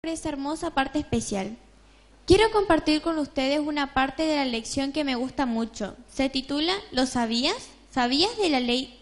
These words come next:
que la ley divina es el reflejo del carácter de Dios? De ninguna manera puede ser cambiada, al igual que las leyes humanas.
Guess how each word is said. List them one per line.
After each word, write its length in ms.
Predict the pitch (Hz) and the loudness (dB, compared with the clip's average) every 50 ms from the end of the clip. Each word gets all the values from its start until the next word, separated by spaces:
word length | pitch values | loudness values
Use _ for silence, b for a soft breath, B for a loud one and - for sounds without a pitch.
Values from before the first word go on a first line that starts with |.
| - - | -6 -2
que 80 | 269 | 0
la 140 | 262 254 240 | 0 2 0
ley 200 | 240 233 240 269 | 0 0 -2 -2
divina 460 | 269 277 262 233 226 240 254 254 262 | -2 -4 -4 -4 -2 -4 -2 0 0
es 60 | 269 269 | 0 0
el 80 | 262 247 | 0 -2
reflejo 500 | 247 233 233 - 240 233 247 240 269 269 | -2 -4 -4 -2 -2 -2 -2 0 -2 -2
del 180 | 254 240 233 | -2 -2 -2
carácter 520 | 233 226 220 220 226 220 - - 247 - 226 | -2 -2 -2 -2 -2 -2 -4 -4 -4 -4 -4
de 140 | 214 202 196 | -4 -4 -4
Dios? 400 | 196 196 202 208 240 285 - - B B B B B B B B B B - | -2 -2 -2 -2 -2 -4 -6 -10 B B B B B B B B B B -2
De 160 | 269 294 285 | 0 0 2
ninguna 380 | 277 285 269 302 330 359 403 | 2 2 0 0 0 0 2
manera 400 | 381 359 320 302 302 302 302 302 | 2 0 0 0 0 0 -2 -2
puede 260 | - 285 277 277 269 269 | 0 0 0 2 0 0
ser 220 | - 269 269 269 | -2 -2 -2 0
cambiada, 760 | - 254 240 240 233 226 240 240 240 247 254 277 285 294 - | 0 2 2 2 2 4 4 4 6 6 6 4 4 2 2
al 140 | 254 247 240 | 0 -2 -2
igual 300 | 247 240 233 233 240 240 | -2 0 0 -2 -2 -2
que 100 | - 277 | -4 -4
las 120 | 269 247 233 | -2 -2 -2
leyes 280 | 220 220 220 220 247 | -2 -4 -4 -2 -2
humanas. 520 | 240 247 262 277 294 285 254 220 202 208 | -2 -2 0 -2 -2 -2 -2 -4 -6 -8